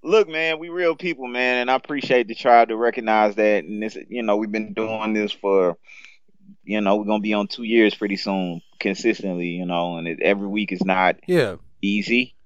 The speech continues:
Speaker 1: you know what I'm saying? But it's stuff like that, that with the community, that's what I'm s-, it's not even really, that, that is invaluable to us, man. And we just need to let you know that, uh, how appreciated it is, man.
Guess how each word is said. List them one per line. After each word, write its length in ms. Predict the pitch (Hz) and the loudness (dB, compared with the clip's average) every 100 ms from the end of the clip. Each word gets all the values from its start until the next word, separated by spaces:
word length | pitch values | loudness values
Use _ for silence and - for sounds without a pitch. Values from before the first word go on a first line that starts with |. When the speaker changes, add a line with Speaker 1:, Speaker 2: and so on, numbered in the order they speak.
| - - | -18 -2
Speaker 1:
you 100 | 98 | 4
know 80 | |
what 80 | 101 | 4
I'm 100 | 101 | 2
saying? 420 | - 104 101 95 | 0 2 4 4
But 260 | 92 87 - _ 64 - - | 4 2 2 _ -20 -20 -6
it's 200 | 90 101 | 0 0
stuff 360 | - - 110 - | 0 6 6 8
like 260 | 98 90 - | 6 6 6
that, 240 | 95 - | 4 6
that 200 | 78 60 - _ _ _ | 0 -2 -6 _ _ _
with 180 | 95 170 | -4 -4
the 60 | 101 | -2
community, 480 | 98 95 98 92 | -2 0 2 4
that's 140 | 98 101 | 4 4
what 60 | 90 | -2
I'm 40 | |
s-, 100 | - - | -6 -2
it's 180 | 101 | 0
not 180 | 113 101 | 4 4
even 280 | 90 82 80 | 4 -2 -4
really, 400 | 82 78 76 73 - - - - - - _ _ _ _ - _ 120 | -4 -2 -4 -6 -14 -16 -14 -14 -18 -20 _ _ _ _ -20 _ 6
that, 320 | 139 120 113 | 6 6 6
that 240 | 180 185 - - | 6 6 2 -4
is 180 | 156 143 | -4 -2
invaluable 720 | 131 117 127 120 113 107 113 | -6 2 4 4 2 -6 -10
to 200 | - 113 104 | -8 -2 0
us, 140 | 104 - | -2 -4
man. 260 | 104 104 | -4 -2
And 180 | 104 107 | -2 -4
we 80 | 113 | -8
just 200 | 104 104 | -12 -8
need 100 | 113 | -4
to 80 | 104 | -2
let 240 | 104 101 | 0 0
you 60 | 101 | 0
know 200 | 101 101 | 2 4
that, 320 | 98 92 - | 4 2 2
uh, 520 | 98 95 92 87 90 - _ _ _ _ _ _ | 4 6 6 2 -2 -12 _ _ _ _ _ _
how 220 | 98 107 98 | 2 6 6
appreciated 640 | - 117 - 95 82 82 | 2 -6 0 0 2 -2
it 140 | 78 | -2
is, 280 | 78 71 71 | -4 -6 -8
man. 280 | 76 76 73 | -8 -8 -8